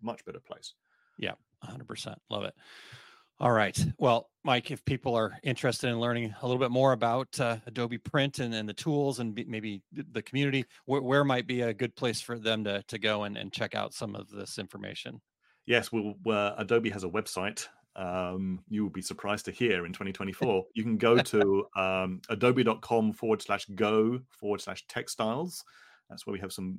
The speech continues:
Speaker 1: bunch and some resources there talking about some of the things we do in the print world.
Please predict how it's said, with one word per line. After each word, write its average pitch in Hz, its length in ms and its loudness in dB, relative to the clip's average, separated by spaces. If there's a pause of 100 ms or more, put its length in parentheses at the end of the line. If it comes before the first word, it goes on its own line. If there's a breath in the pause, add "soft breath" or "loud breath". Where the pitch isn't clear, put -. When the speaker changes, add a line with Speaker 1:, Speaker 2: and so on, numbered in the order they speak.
Speaker 1:
bunch 107 300 -8
and 90 80 -8
some 95 120 -8
resources 95 440 -6
there 92 160 -2
talking 95 260 -10
about 92 140 -8
some 98 160 -8
of 95 80 -2
the - 40 -10
things 95 180 -8
we 101 80 -4
do 113 100 2
in 117 80 4
the 131 60 2
print 135 240 4
world. 101 280 0